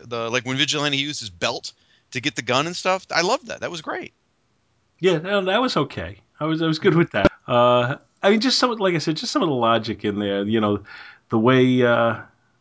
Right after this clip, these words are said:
Speaker 2: the characters are written. I, I don't know. There, there's just some steps in there, like, you know, that he, he's gonna start this stampede because he's afraid somebody's gonna see him on T V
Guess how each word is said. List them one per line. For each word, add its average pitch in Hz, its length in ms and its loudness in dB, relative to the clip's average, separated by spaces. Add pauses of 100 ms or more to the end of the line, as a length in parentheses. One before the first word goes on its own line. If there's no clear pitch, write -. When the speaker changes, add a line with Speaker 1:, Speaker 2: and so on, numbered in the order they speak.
(380)
Speaker 2:
the 107 80 -2
characters 123 600 2
are 110 80 0
written. 110 480 -4 (1400)
I, 139 200 0
I 151 80 4
don't 139 120 4
know. 131 80 0
There, 170 160 2
there's 185 260 -2
just - 180 -2
some 165 120 -2
steps - 360 -2
in 131 60 -8
there, 123 120 -2
like, 113 220 -4
you 123 80 -6
know, 107 120 -2
that 104 140 -4
he, 113 260 -6
he's 120 300 -4
gonna 120 180 -4
start 120 320 -2
this 113 160 -4
stampede 120 640 -4
because 110 260 -6
he's 107 160 -6
afraid 117 300 -4
somebody's 113 260 -4
gonna 110 140 -4
see 127 240 -2
him 113 200 0
on 107 140 0
T 120 140 0
V 113 340 2